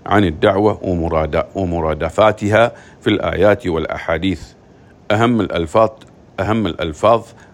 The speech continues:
ذات الصلة بكلمة الدعوة ومدلولاتها في القرآن الكريم والسنة. واحد، التذكير، "وذكرهم بأيام الله"،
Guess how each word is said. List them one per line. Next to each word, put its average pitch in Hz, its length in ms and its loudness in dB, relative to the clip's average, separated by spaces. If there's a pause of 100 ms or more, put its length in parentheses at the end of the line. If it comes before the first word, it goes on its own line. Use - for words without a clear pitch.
(140)
ذات 101 420 4
الصلة 110 360 -2
بكلمة 82 540 -4
الدعوة 101 500 -2 (340)
ومدلولاتها 95 920 0
في 98 100 -8
القرآن 85 540 -4
الكريم 82 460 -6
والسنة. 123 480 -6 (640)
واحد، 110 360 2 (200)
التذكير، 113 800 -2 (360)
"وذكرهم 110 880 0
بأيام 85 600 -2
الله"، 92 360 0